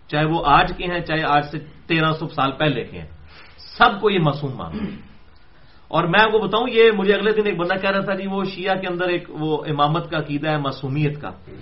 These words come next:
میں نے کہا یہ بیماری صرف شیعہ کے اندر نہیں ہے، سنیوں کے اندر بھی ہے۔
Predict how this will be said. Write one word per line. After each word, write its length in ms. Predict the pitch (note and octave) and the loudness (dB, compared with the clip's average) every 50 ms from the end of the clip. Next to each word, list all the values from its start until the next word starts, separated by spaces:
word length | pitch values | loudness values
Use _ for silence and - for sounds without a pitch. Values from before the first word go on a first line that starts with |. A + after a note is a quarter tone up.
| - - - B2+ | -18 -16 -8 -2
میں 140 | D3 F3+ G3 | -2 0 0
نے 80 | A3+ | 0
کہا 120 | A3+ A#3 B3 A#3+ | -2 -2 -2 -2
یہ 60 | A#3 G3 | -2 0
بیماری 400 | D3+ D3+ C#3 C#3 D3 E3 F#3 G#3 | 0 0 2 4 4 2 2 0
صرف 300 | - A3 G#3 - - - | -2 -2 -4 -4 -6 -8
شیعہ 280 | - D3 D#3 F#3+ G#3+ | -6 -2 0 0 0
کے 80 | G#3+ A3 | 0 0
اندر 180 | G#3+ G3+ A3 | 0 0 -2
نہیں 280 | G#3 G3+ A3+ A#3 A3 D3+ | -2 -2 -2 -4 -4 -6
ہے، 120 | - - - - - - - | -8 -10 -12 -18 -20 -20 -8
سنیوں 300 | - - A3 B3+ D4 D#4 | -2 0 2 4 4 2
کے 80 | A#3+ A3+ | 2 0
اندر 200 | F#3 D3+ D3 - | 0 -2 -2 -4
بھی 160 | - F2+ D#2+ | -6 -10 -12
ہے۔ 80 | - | -14